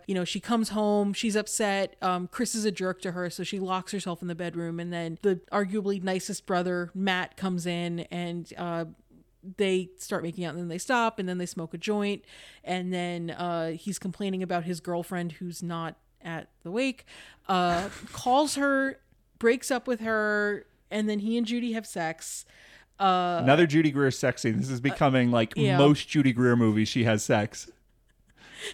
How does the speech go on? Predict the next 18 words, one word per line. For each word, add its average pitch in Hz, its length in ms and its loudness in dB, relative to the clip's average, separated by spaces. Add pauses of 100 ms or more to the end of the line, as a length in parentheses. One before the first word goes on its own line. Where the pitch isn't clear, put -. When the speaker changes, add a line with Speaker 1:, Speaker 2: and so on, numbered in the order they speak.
(600)
Speaker 1:
That 330 140 6
was 349 140 2
our 311 140 4
thought 233 260 2
for 220 100 0
year 208 220 4
one 196 140 2
of 196 120 -2
this 185 140 -2
podcast, 170 600 -6
was 175 180 -8
like, 175 340 -4
was 185 180 -8
like, 170 160 -4 (280)
"You 247 80 2
know 294 100 8
what 359 140 4
sells? 339 480 8